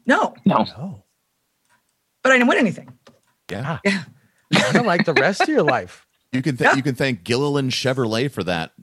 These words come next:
Speaker 4: Uh,
Speaker 3: Yes.
Speaker 4: they're the sponsor of
Speaker 3: <laughs>
Speaker 4: that, that, that we-, that wheel.
Speaker 1: Yeah.
Speaker 4: Uh, mine was always the people who would, uh, like, you'd give tickets out for, like, a concert,
Speaker 1: Yeah.
Speaker 4: and then they would call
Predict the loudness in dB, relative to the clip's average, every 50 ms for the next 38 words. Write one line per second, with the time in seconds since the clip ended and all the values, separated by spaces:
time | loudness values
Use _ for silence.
0 | _ -8 -6 -4 -2 -2 -2 -2 -2 -2 -2 -4 -4 -8 -10 -12 -6 -4 -2 -2
1 | -2 -4 -6 -4 -4 -2 0 0 0 -2 -2 -2 -2 -2 0 0 -2 -2 -2 -4
2 | -2 -2 -2 -2 -2 -2 -4 -4 -4 -6 -6 -6 -8 -6 -4 -4 -4 -4 -4 -4
3 | -4 -4 -4 -4 -6 -8 -12 _ _ _ _ _ _ _ _ 0 0 0 0 -4
4 | -8 -8 -8 -10 -8 -4 -2 -2 -2 -2 -2 -4 -2 -2 -2 -2 -2 -2 -4 -4
5 | -4 -4 -4 -4 -2 0 0 0 0 0 -2 -2 -2 -2 -2 -4 -6 -6 -6 -8
6 | -4 -2 -2 -2 -2 -2 -4 -4 -4 -4 -6 -6 -6 -4 -4 -6 -4 -4 -4 -2
7 | -2 -4 -6 -8 _ _ _ _ _ _ _ _ -20 -20 -16 -10 -6 -4 -4 -4
8 | -4 -6 -8 -6 -6 -6 -4 -4 -4 -4 -4 -6 -10 _ _ _ _ _ _ 0
9 | 0 0 0 -2 -4 -6 -8 -10 -10 -10 -14 -8 -4 -4 -2 -2 -2 -2 -4 -6
10 | -8